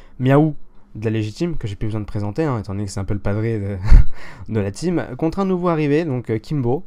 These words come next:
Pareil, membre de la légitime depuis quelques jours maintenant. Euh, Kimbo qui donc a des bases, de très bonnes bases,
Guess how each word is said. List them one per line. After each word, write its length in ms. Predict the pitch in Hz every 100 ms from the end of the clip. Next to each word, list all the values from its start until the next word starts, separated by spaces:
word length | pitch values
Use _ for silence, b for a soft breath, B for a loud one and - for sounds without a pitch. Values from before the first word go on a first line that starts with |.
| - -
Pareil, 240 | - 101 135
membre 180 | 123 117
de 60 |
la 80 | 110
légitime 320 | 110 107 139
depuis 160 | 110 -
quelques 180 | 107 107
jours 160 | 110
maintenant. 320 | 107 - 165 B B B B B -
Euh, 320 | 107 110 107
Kimbo 560 | 107 - 151 135 170 208
qui 960 | - - 175 175 170 170 170 170 170 165 - - - - -
donc 300 | 147 147 - -
a 80 | 156
des 120 | 156
bases, 320 | 135 170 113 - -
de 100 | 117
très 220 | - 113
bonnes 180 | 107 110
bases, 320 | 117 165 123